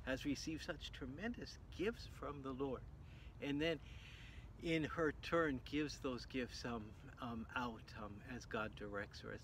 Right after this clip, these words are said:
the Spirit directs her. She becomes that instrument. Um, the challenge for us then in this wisdom of Saint Ignatius, which I think is just so powerful, is that we too don't hold on to the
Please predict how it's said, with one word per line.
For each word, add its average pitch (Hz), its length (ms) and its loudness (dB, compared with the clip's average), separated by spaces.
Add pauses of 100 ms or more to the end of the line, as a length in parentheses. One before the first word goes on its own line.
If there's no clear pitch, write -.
the 117 80 -4
Spirit 110 420 -6
directs 107 340 -2
her. 113 120 -6
She - 140 -6
becomes 127 580 -2
that 117 160 -2 (100)
instrument. 110 600 -4 (640)
Um, 135 180 0 (320)
the 170 120 4
challenge 202 520 8
for 139 220 0
us 220 320 4
then 156 160 6
in 147 100 4
this 147 220 2
wisdom 190 340 4
of 139 120 2
Saint 160 180 2
Ignatius, 160 580 0
which 151 240 0
I 151 80 4 (100)
think 190 200 -4
is 156 240 -4
just 233 260 0
so 170 220 -2
powerful, 147 640 -2 (480)
is 160 220 4
that 160 200 4 (140)
we 208 300 0
too 220 420 0
don't 196 240 -2 (120)
hold 170 320 2
on 180 320 2
to 156 80 -2
the 127 120 -6